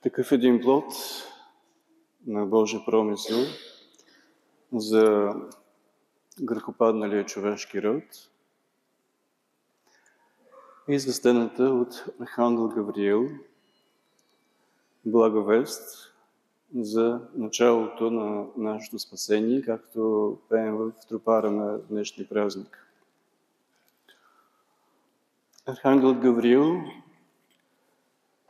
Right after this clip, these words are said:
известява девицата Мария за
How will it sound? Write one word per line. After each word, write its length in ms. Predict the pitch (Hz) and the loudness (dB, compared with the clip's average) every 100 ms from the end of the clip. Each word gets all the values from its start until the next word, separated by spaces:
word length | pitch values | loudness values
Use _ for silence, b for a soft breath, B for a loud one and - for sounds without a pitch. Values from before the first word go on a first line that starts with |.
| 135 | 0
известява 920 | 113 113 - 123 127 127 120 - 117 | 2 0 2 4 4 0 -2 -10 -8
девицата 520 | 120 110 120 - - 110 | -4 0 0 -2 -4 -2
Мария 520 | 104 104 110 135 151 147 _ _ _ _ _ _ _ _ _ _ - | 2 2 2 -2 -6 -14 _ _ _ _ _ _ _ _ _ _ -18
за 580 | 110 107 113 120 127 | -8 2 4 4 2